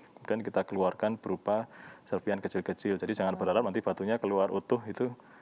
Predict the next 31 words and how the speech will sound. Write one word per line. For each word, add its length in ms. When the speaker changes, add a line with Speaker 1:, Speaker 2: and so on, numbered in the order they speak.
Speaker 2:
Tapi 160
Speaker 1:
Kalau 100
Speaker 2:
keluarnya 300
juga 260
lewat 160
arsen 220
nih, 160
atau 240
lewat 240
alatnya 320
tadi, 320
langsung 320
Speaker 1:
Lew-, 80
Speaker 2:
kesedot 340
gitu? 180
Speaker 1:
langsung 400
dikeluarkan, 640
nanti 240
keluar 340
Speaker 2:
Oh. 60
Speaker 1:
semua 340
lewat 460
alat 160
tadi. 340
Speaker 2:
Mhm. 560
Speaker 1:
Jadi, 260
eh, 260
bersih 320
nanti. 320
Kemudian, 720
ya, 320